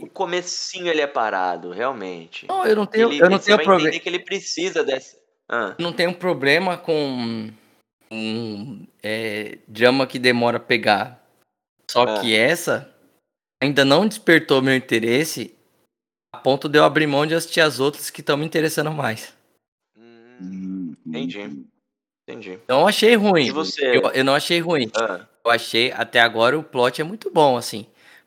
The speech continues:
Speaker 2: A gente tá vendo a jornada do herói de novo, só que na versão de um anti-herói, é porque ele tá distorcendo as regras da sociedade.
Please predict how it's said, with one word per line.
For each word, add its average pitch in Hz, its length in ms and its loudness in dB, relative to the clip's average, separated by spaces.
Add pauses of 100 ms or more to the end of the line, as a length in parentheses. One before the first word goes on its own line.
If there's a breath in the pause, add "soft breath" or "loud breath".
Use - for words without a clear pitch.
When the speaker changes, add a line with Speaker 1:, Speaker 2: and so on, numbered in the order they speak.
(180)
Speaker 2:
A 110 40 -6
gente 127 280 -10
tá 117 320 8
vendo 120 440 -4
a 120 80 0
jornada 113 500 2
do 120 100 -2
herói 113 520 -2 (600)
de 143 120 0
novo, 135 520 0 (880 soft breath)
só - 360 2
que 123 480 -8
na 120 240 2
versão 127 480 -2
de 120 240 -10
um 120 120 -2
anti-herói, 135 800 2 (600)
é - 60 -20
porque 135 260 -8
ele 139 140 -6
tá 143 240 2
distorcendo 190 800 -4
as 165 100 -6
regras 139 320 -2
da 127 100 -2
sociedade. 120 840 -2